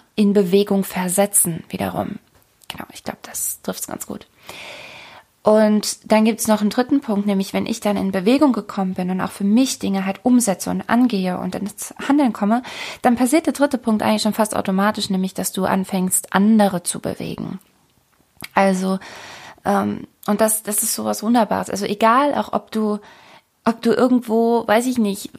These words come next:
Verkäufer bist oder, oder, ähm, Lehrer oder halt wirklich in der Persönlichkeitsentwicklung, du stehst auf Bühnen, egal wie, also dieser Kreislauf trifft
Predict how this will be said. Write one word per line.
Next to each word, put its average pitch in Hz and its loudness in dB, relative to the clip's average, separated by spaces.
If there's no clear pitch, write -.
Verkäufer 254 0
bist - -8
oder, 202 0
oder, 202 -2
ähm, 202 -4
Lehrer 214 2
oder 233 4
halt 220 2
wirklich 233 2
in 226 2
der 208 2
Persönlichkeitsentwicklung, 196 0
du 185 -4
stehst - -4
auf 202 -6
Bühnen, 254 4
egal 208 4
wie, 269 4
also 202 0
dieser 196 0
Kreislauf 226 -2
trifft - -6